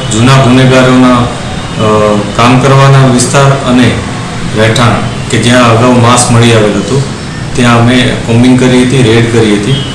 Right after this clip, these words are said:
આ કોમ્બિંગમાં, અ, લિંબાયત પોલીસ સ્ટેશનની ટીમની સાથે, અ, અ, સુરત શહેરમાં, અ, અમારા જે બીજા એ સી પી છે એ, એ ઉપરાંત, અ,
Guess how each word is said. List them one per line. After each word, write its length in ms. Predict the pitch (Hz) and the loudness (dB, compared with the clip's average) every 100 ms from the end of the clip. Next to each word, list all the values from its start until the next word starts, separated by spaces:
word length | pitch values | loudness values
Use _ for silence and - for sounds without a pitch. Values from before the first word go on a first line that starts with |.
| - - - | -10 -10 -6
આ 40 | 123 | -4
કોમ્બિંગમાં, 1080 | 131 135 139 135 - - 131 131 135 131 127 | 0 2 4 4 2 0 0 2 2 2 0
અ, 360 | - 113 110 | -2 -2 -2
લિંબાયત 600 | 104 113 131 131 127 - | 0 0 2 2 0 0
પોલીસ 180 | 127 120 | -2 -2
સ્ટેશનની 420 | 120 131 117 127 | 0 0 2 2
ટીમની 360 | 113 120 127 123 | 2 2 2 2
સાથે, 340 | 113 131 - | 2 0 0
અ, 640 | 101 95 - - - - 113 | -4 -4 -10 -10 -10 -8 -4
અ, 760 | 110 107 107 107 - 117 104 104 - | -2 -2 -4 -6 -6 -4 -4 -4 -4
સુરત 200 | 123 127 | -2 0
શહેરમાં, 560 | 123 123 123 123 - 123 | 0 -2 0 0 0 0
અ, 540 | 123 120 110 113 117 | -2 -2 -2 -2 -2
અમારા 240 | 117 120 117 | 0 0 0
જે 280 | 117 117 113 - - - 113 | 0 -2 -4 -10 -12 -12 -4
બીજા 200 | 117 127 120 117 | -2 0 0 0
એ 80 | |
સી 160 | 113 135 | 0 0
પી 160 | 131 127 | 0 2
છે 220 | 131 117 135 | 2 2 2
એ, 160 | 151 - - - - - - - 120 | 0 -4 -10 -8 -8 -10 -12 -10 -4
એ 60 | 120 | -2
ઉપરાંત, 460 | 120 117 127 120 | -2 -2 -2 0
અ, 240 | 110 110 | -2 -2